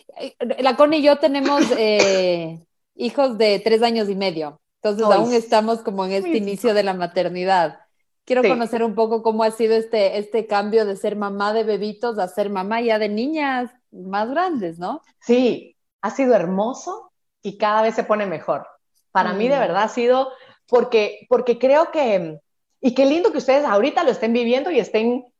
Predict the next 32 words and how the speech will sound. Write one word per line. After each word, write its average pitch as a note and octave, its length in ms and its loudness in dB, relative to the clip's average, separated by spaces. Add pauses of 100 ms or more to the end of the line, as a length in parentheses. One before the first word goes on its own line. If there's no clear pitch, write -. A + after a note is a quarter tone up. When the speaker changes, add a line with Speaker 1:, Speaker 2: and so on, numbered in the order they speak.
(220)
Speaker 2:
desde F#3+ 440 2
hace G#3+ 200 2
un A#3+ 120 4
buen A#3 200 4
tiempo, A#3+ 520 2
por-, D#3 220 -4
porque E3+ 200 -2
obviamente, G3 340 2
pues, E3 180 -2
este - 180 -6
trabajo E3+ 500 2
no G#3 200 0
es G3 140 0
de G3 140 -4
que E3 240 2
hoy G#3 160 4
empezaron G3 560 0
y D#3+ 160 -4
hoy F#3 120 0
se-, G3 180 -10
no, G#3 220 -2
ya D#3 160 -2
llevan F#3 300 -2
un G3 80 -8
trabajo G3 240 2
ustedes G3+ 260 -4
también F3 220 -10
de F#3+ 60 -6
abrirse A3 540 -4
a, F#3 160 -4 (300)
a G3 100 -2
reconocer G3 880 -2